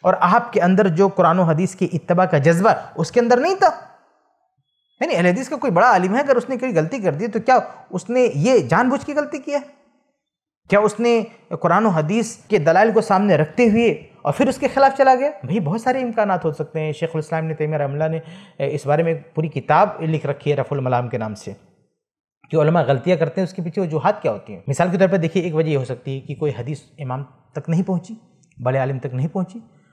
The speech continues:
कोई कुरान की आयत थी या कोई गैर वाज़ेह हदीस थी, उसको देखते हुए क्या फ़ैसला कर दिया, गलत हो गया। हदीस पहुँची नहीं तो उसकी क्या गलती, उसका क्या कसूर है? या हदीस पहुँची भी लेकिन हदीस को समझने में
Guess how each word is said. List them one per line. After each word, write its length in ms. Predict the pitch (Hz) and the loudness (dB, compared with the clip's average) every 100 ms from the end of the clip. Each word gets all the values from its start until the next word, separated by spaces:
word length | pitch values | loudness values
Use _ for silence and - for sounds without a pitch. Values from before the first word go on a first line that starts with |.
| _ _ _ _ | _ _ _ _
कोई 100 | 147 | -4
कुरान 260 | 131 135 135 | 0 0 -2
की 140 | 135 | -2
आयत 220 | 139 165 165 | 0 0 0
थी 120 | 233 | -6
या 60 | 269 | -8
कोई 260 | - 160 147 - _ 120 | -6 -6 -8 -16 _ -8
गैर 220 | 127 151 | -2 0
वाज़ेह 300 | 131 131 127 | 0 -2 -2
हदीस 280 | 131 190 - | -2 -4 -4
थी, 40 | 196 | -8
उसको 260 | - 131 | -8 -6
देखते 280 | 123 147 202 | -4 -4 -2
हुए 100 | 151 | -4
क्या 160 | 127 135 | -6 -10
फ़ैसला 280 | 117 107 120 | -10 -10 -8
कर 120 | 196 | -8
दिया, 180 | 190 190 - _ _ | -8 -10 -12 _ _
गलत 220 | - 202 | -6 -6
हो 80 | 262 | -6
गया। 160 | 269 339 _ _ _ - | -14 -18 _ _ _ -4
हदीस 300 | 143 170 - | -2 -2 -2
पहुँची 320 | 139 139 320 | -4 -2 -4
नहीं 100 | 359 | -4
तो 100 | 285 | -8
उसकी 160 | - | -6
क्या 140 | - 440 | 0 4
गलती, 240 | 233 170 | 4 2
उसका 200 | 208 269 | 0 0
क्या 160 | 254 311 | 2 2
कसूर 280 | - 131 101 | 0 -6 -8
है? 120 | 92 _ _ _ _ _ _ _ - - | -12 _ _ _ _ _ _ _ -20 -2
या 180 | 147 254 | 2 4
हदीस 340 | 180 190 285 | 4 2 0
पहुँची 320 | - 190 247 233 | 2 2 2 2
भी 100 | 262 | 2
लेकिन 220 | 254 269 | 0 -2
हदीस 340 | 175 165 254 - | 0 0 -2 -2
को 140 | 269 | -2
समझने 580 | 254 - 170 180 294 311 | 0 2 2 4 6 4
में 280 | 180 233 | 4 2